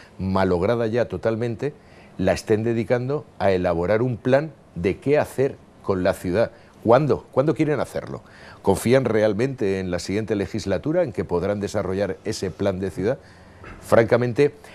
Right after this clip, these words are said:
eso pone muy de manifiesto cómo se han hecho aquí las cosas. Aquí, cuando llega el tripartito,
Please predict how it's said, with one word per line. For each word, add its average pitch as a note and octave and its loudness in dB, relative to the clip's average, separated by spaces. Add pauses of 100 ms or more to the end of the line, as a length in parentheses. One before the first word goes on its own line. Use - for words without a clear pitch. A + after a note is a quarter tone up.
(100)
eso D#3 0
pone D3+ 0
muy C#3+ -2
de C#3 0
manifiesto C3+ -2
cómo D#3 0
se A2 -2
han G2+ -2
hecho G2 -2
aquí F2 -4
las D#2 -4
cosas. D2 -8 (320)
Aquí, B2+ 2
cuando C#3 0
llega A#2+ 0
el A#2 -2
tripartito, A2 -2